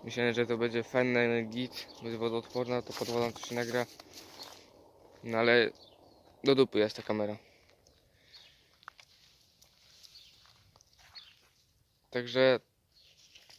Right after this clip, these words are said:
jak chcecie jakąś serię na kn-, na kanale, to napiszcie w komentarzu,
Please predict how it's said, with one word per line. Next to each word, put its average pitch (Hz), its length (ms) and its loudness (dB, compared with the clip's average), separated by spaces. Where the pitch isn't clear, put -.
jak 123 140 0
chcecie 160 220 -2
jakąś 143 200 0
serię 135 320 6
na 120 100 2
kn-, 117 340 -6
na 120 140 4
kanale, 113 420 4
to 123 140 4
napiszcie 131 720 4
w - 140 -16
komentarzu, 123 600 2